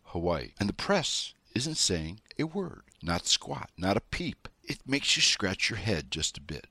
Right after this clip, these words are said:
And information's being suppressed on social media. Let me run this down for you.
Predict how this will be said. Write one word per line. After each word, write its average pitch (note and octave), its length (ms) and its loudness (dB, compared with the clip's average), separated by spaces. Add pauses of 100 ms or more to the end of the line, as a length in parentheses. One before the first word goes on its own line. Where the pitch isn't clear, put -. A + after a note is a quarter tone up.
(100)
And C#3+ 140 4
information's E3 680 2
being B2 180 0
suppressed - 500 2
on A#2+ 80 -4
social G2+ 380 0
media. C#3 420 -6 (240)
Let G#3 140 4
me G3+ 80 6
run D3 220 6
this A2 140 4
down G2+ 280 6
for A1+ 240 -10
you. - 80 -14